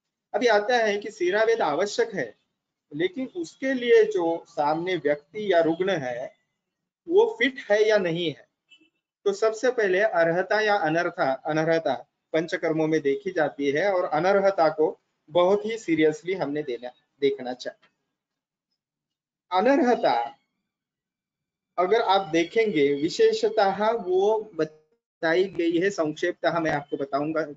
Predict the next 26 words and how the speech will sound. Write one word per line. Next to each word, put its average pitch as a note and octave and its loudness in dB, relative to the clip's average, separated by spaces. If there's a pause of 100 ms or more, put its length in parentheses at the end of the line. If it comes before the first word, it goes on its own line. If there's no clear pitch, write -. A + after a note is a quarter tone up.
चाहूंगा। C#3+ -4 (640)
Below F#4 6
sixteen C4+ 0 (100)
years E3 2
और F3+ 2
above F3+ 4
eighty F3 0
years, A#2 -4 (720)
अस्निग्ध, F3 0 (360)
अस्वेदित, D#3 -2 (340)
अतिस्वेदित, D#3+ -4 (840)
अतिक्षीण, F3 -2 (560)
शोष A#3 2
व्याधि E3 2
जिसे C#3+ -2
हुआ B2+ -4
है, D#3 -8
पहले D#3 -4
से G#3+ -6
पांडु D#3 -2
रोग C3 -2 (140)
है, B2+ -8 (800)
छर्दी F3+ 0
है, D3+ 2
अतिसार D#3 -2
है, C#3 -4